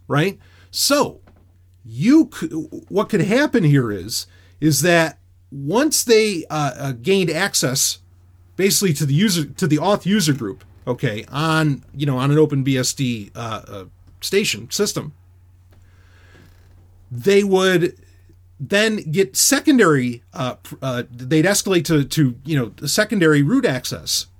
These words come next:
to where they would get access to the protocol that takes advantage of YubiKeys.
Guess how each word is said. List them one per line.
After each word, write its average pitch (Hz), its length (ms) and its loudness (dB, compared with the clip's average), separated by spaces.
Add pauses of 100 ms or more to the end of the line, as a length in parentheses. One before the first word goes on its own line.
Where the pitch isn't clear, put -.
(240)
to 175 160 -2
where 165 340 4
they 147 360 0
would 151 140 2
get 156 140 4
access 147 440 -2
to 151 360 4
the 147 120 -4
protocol 156 500 -2
that 143 220 -2
takes 147 240 -2
advantage 139 420 0
of 165 80 -4
YubiKeys. 208 640 -2